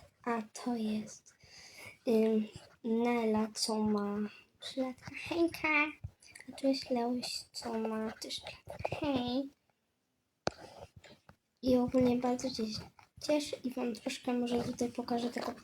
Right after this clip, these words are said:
partera. Powiem wam jedną rzecz. Będziemy mieli nowe mieszkanie. Ja się dom. Też mieszkamy dwa lata.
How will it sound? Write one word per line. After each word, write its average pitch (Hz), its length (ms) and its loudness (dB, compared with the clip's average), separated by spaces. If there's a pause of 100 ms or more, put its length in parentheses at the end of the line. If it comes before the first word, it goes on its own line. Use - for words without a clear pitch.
(180)
partera. 233 640 -2 (1500)
Powiem 349 400 8
wam 302 200 2
jedną 277 400 6
rzecz. - 460 4 (280)
Będziemy 262 320 8
mieli 285 220 6
nowe 269 360 2
mieszkanie. 240 640 0 (1000)
Ja 233 100 -2
się 240 400 0
dom. 220 280 4 (1500)
Też - 260 0
mieszkamy 240 540 0
dwa 214 240 0
lata. 214 360 -2